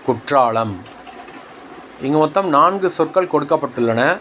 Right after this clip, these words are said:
மூன்று சொற்கள் ஒரே தன்மையாக இருக்கக்கூடியது. அந்த வேறுபட்ட ஒரு சொல் என்ன சொல் என்பதனை கண்டுபிடித்து விடையை கமெண்ட் பாக்ஸில் எழுதி அனுப்புங்கள். விடைகள் உங்களுக்கு இறுதியாக கொடுக்கப்பட்டுள்ளன.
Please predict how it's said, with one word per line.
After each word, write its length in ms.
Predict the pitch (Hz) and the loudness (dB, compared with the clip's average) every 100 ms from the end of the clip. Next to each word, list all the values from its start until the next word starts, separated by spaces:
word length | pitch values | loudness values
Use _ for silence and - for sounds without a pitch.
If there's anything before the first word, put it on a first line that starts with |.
| - - - - - | -8 -20 -20 -20 -8
மூன்று 380 | 123 170 220 196 | 0 2 4 0
சொற்கள் 520 | - 165 - 196 220 - - | 0 -2 0 -2 -2 -8 -6
ஒரே 380 | 143 160 185 - - - - - - - - - - - - - - - | 0 4 2 0 -12 -20 -20 -20 -20 -20 -20 -20 -20 -20 -20 -20 -20 -4
தன்மையாக 580 | 139 147 143 143 139 190 | 0 2 2 2 2 0
இருக்கக்கூடியது. 840 | 139 131 139 - 120 110 101 107 - - - - - | 0 -2 -2 0 0 0 0 -4 -12 -20 -20 -20 -6
அந்த 220 | 120 131 | -2 2
வேறுபட்ட 540 | 127 170 208 202 - 196 | 2 2 2 0 2 2
ஒரு 160 | 156 | 2
சொல் 320 | 151 165 175 - - | 2 2 0 -2 -10
என்ன 320 | - 131 165 170 | -2 0 2 0
சொல் 380 | 156 143 107 | 2 0 0
என்பதனை 540 | 123 123 127 127 175 - | -4 0 2 2 -2 -2
கண்டுபிடித்து 760 | 127 135 143 135 127 185 202 - - - | -2 0 0 -2 0 2 2 0 -18 -6
விடையை 400 | 110 127 139 - - | 0 2 2 0 0
கமெண்ட் 200 | 123 131 | 0 2
பாக்ஸில் 360 | 131 - 175 - | 0 0 -8 -4
எழுதி 280 | 123 127 117 | -4 -2 -2
அனுப்புங்கள். 520 | 104 110 110 160 240 - - - - - | -4 -6 -2 -2 -2 -12 -20 -20 -20 -4
விடைகள் 500 | 131 160 156 175 185 - | 0 2 2 0 -2 -6
உங்களுக்கு 640 | 127 131 131 117 160 175 - 127 | -2 0 0 -2 0 0 0 -2
இறுதியாக 640 | 131 139 143 135 131 - - | 0 4 4 4 2 -2 -2
கொடுக்கப்பட்டுள்ளன. 880 | 127 143 127 113 104 98 113 113 | -2 0 0 -2 -2 0 0 0